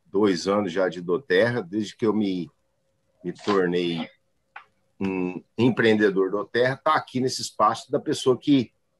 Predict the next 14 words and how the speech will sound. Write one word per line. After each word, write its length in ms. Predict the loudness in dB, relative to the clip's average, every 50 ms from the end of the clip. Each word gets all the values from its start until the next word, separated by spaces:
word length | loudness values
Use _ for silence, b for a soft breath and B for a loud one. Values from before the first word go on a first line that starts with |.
| _ _ _ 0
me 120 | 2 4
mentora, 720 | 4 4 2 0 0 0 2 4 6 6 6 6 4 2
da 120 | -2 -2 -6
pessoa 320 | -6 -10 -6 -4 -4 -4
que 80 | 0 2
me 120 | 2 4
ajuda 440 | 4 4 2 2 0 -2 -2 -2 -2
diariamente 920 | -2 0 4 6 6 6 6 4 4 2 2 0 0 -2 -2 -4 -4 -4 -2
aí. 240 | -2 -2 -4 -8 -10 _ _ _ _ _ _ _ _ _ _ _ _ _ _ _ _ _ _ _
Então, 580 | -8 -4 -2 0 0 0 0 -2 -4 -6 -8 -14 _ _ _ _ _ _ _
fico 200 | -20 -20 -20 -6
feliz 440 | -2 0 0 0 -2 -6 -8 -6 -6
em 240 | -6 -6 -8 -10 -12 _ _
poder 460 | -6 -4 -2 0 0 0 0 -2